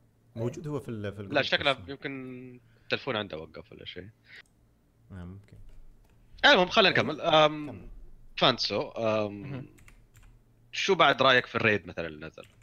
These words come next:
Speaker 2: أنت ما دامك تلعب بي في إي.
Speaker 3: آه، أوكي. بعطيك إياها ستيبس، خطوات.
Speaker 2: أوكي.
Speaker 3: شخص ب-، بدأ جديد على ديستني، آه،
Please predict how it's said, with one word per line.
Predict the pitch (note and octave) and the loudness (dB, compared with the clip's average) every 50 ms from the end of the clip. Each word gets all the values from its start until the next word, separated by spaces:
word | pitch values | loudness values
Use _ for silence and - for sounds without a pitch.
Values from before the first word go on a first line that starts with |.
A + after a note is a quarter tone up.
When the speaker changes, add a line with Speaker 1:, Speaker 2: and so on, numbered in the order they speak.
| - A2 | -18 -16
Speaker 2:
أنت | G#2+ - G#2+ | -12 -10 -6
ما | G2 G2+ | -6 -2
دامك | G2 A2 G#2 G#2 - | 0 0 0 -2 -2
تلعب | - B2+ G#2+ F#2 - | -2 0 0 0 -4
بي | G#2 F#2+ | -6 -12
في | E2 D#2 | -12 -12
إي. | D#2+ D#2+ - - - - - - _ - - - - _ _ - | -14 -14 -16 -18 -20 -20 -20 -20 _ -20 -20 -20 -20 _ _ -12
Speaker 3:
آه، | C3+ C3 C3 B2+ B2+ B2 A#2+ A#2+ A#2 A#2 A2+ A2+ A2+ A2+ A2 G#2+ G#2+ G#2+ - - - C3+ | -8 -8 -6 -6 -4 -4 -4 -4 -6 -6 -6 -8 -8 -8 -10 -10 -12 -12 -14 -14 -14 -14
أوكي. | C3+ - - F#2 - - _ _ _ _ _ _ _ _ _ _ _ _ _ _ _ _ _ _ | -14 -14 -16 -20 -20 -20 _ _ _ _ _ _ _ _ _ _ _ _ _ _ _ _ _ _
بعطيك | C3+ C#3 D3+ - - F#3 - G3 | -14 -12 -12 -12 -12 -10 0 2
إياها | F#3+ F3+ G3 F#3+ | 2 2 2 -2
ستيبس، | - - - A2+ - - - - - _ _ _ _ | -4 -4 -10 -14 -14 -14 -18 -20 -20 _ _ _ _
خطوات. | - - - G#2+ F2+ - _ _ _ - - | -20 -12 -10 -10 -10 -10 _ _ _ -14 -12
Speaker 2:
أوكي. | - - - - _ _ _ _ _ _ _ _ _ _ _ _ _ _ _ _ _ _ _ _ _ _ _ _ _ _ _ | -12 -12 -14 -20 _ _ _ _ _ _ _ _ _ _ _ _ _ _ _ _ _ _ _ _ _ _ _ _ _ _ _
Speaker 3:
شخص | - G#3 G#3+ - - F3+ | 0 0 0 0 -2 -8
ب-، | D#3+ D3+ - _ - | -12 -14 -14 _ -6
بدأ | D3+ F3+ E3+ F3 | -6 -4 -2 -2
جديد | E3 C#3 D3 C3+ C3+ D3 F3+ F3+ - _ _ _ | -4 -4 -6 -8 -8 -8 -8 -8 -10 _ _ _
على | - C3 A#2+ A#2 A2+ | -12 -8 -6 -6 -6
ديستني، | A2 B2+ B2+ - _ B2 B2+ E3 G3 F#3+ - - - - _ _ _ _ _ _ _ _ _ _ _ _ _ B2 | -6 -10 -14 -14 _ -10 -10 -10 -10 -10 -14 -20 -20 -20 _ _ _ _ _ _ _ _ _ _ _ _ _ -16
آه، | B2 A#2+ A#2 A2+ A2 A2 G#2 G2 G2 F#2 E2+ | -14 -14 -14 -14 -14 -14 -14 -16 -16 -18 -20